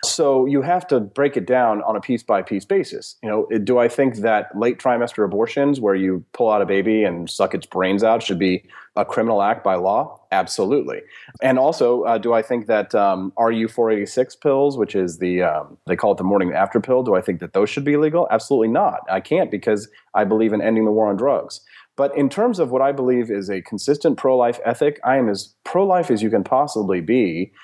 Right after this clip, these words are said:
in a situation where, number one, your hands are tied because the president has no authority over abortion. So what do you really have? You have only, in a sense, you only have a moral stance that you can take. And I would urge all people to s-, take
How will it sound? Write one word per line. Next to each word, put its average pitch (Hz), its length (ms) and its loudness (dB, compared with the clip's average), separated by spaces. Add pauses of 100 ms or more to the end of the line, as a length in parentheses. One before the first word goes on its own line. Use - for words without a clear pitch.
(160)
in - 80 2
a - 20 2
situation 120 640 0
where, 101 160 0
number 117 280 0
one, 120 280 0
your 101 120 -4
hands 117 260 -4
are 101 60 -4
tied 95 280 -2
because 92 240 -6
the 92 80 -6
president 101 380 0
has 95 160 0
no 90 100 0
authority 139 480 2
over 82 200 2
abortion. 78 520 0 (340)
So 127 260 -2
what 120 240 -2
do 135 40 -2
you 117 120 0
really 123 260 2
have? 123 420 0
You 113 100 -2
have 117 300 -2
only, 143 540 0
in 113 160 -2
a 104 140 -4
sense, 127 340 -4
you 110 160 2
only 113 160 2
have 104 220 0
a 95 60 4
moral 110 380 2
stance - 380 -6
that 92 160 -8
you 92 80 -8
can 92 160 -6
take. - 380 -10 (320)
And 117 160 0
I 123 220 2
would 165 200 0
urge 120 440 0
all 123 280 2
people 113 360 -2
to - 120 -4
s-, - 160 -6
take 113 320 0